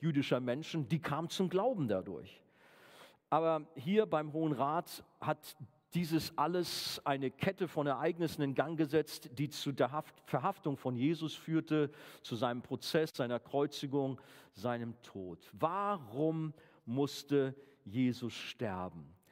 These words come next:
Lasst uns da mal so, <coughs> Entschuldigung, in unseren Abschnitt reingucken. Wenn ihr eine Bibel habt,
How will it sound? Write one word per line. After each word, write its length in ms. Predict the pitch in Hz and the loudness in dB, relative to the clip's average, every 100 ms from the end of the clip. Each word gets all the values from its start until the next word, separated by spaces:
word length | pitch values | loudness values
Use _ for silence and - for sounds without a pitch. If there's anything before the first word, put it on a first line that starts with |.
| - | 0
Lasst 220 | 123 - | 0 0
uns 260 | 180 - - - - - | -6 -8 -12 -20 -16 0
da 120 | 143 | 2
mal 160 | 170 | 2
so, 280 | 151 160 160 - - | 0 0 0 -4 -4
<coughs> 500 | - - - 196 - | -2 0 0 0 0
Entschuldigung, 380 | 165 - 131 135 | -4 0 0 0
in 120 | 127 | -2
unseren 300 | 135 135 131 - - - - | 0 0 -2 -6 -20 -20 -4
Abschnitt 440 | 156 - - 131 123 | -2 -2 -4 -2 0
reingucken. 680 | 139 185 - 190 196 180 | 0 -2 -2 -2 0 -2
Wenn 120 | 127 135 | -2 0
ihr 60 | |
eine 100 | 127 | 0
Bibel 360 | 110 151 156 135 | -2 -2 0 0
habt, 280 | 151 - | 0 -4